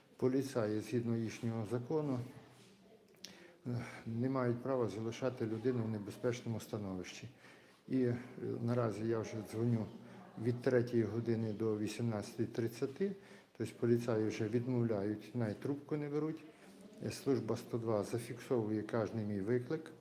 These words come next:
але реакції я не бачу ніякої. Тут мені, е, є люди, які займаються волонтерською допомогою, дали сто п'ятдесят гривень на дорогу, щоб я доїхав автобусом. Ну, ну, наразі я цього не можу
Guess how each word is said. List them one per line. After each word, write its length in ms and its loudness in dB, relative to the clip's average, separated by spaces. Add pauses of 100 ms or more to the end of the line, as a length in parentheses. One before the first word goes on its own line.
(420)
але 140 2
реакції 460 4
я 100 4
не 100 0
бачу 320 -2
ніякої. 640 -4 (800)
Тут 240 0
мені, 300 4
е, 100 2 (1000)
є 220 2 (140)
люди, 300 2
які 300 0
займаються 580 -4
волонтерською 800 -2 (460)
допомогою, 760 0 (680)
дали 300 -2
сто 200 -8
п'ятдесят 460 -2
гривень 420 -2 (240)
на 220 -4 (140)
дорогу, 380 0
щоб 220 -6
я 120 4
доїхав 440 0
автобусом. 600 -4 (840)
Ну, 260 -2
ну, 100 0
наразі 440 4
я 120 8
цього 300 -2
не 100 4
можу 300 -2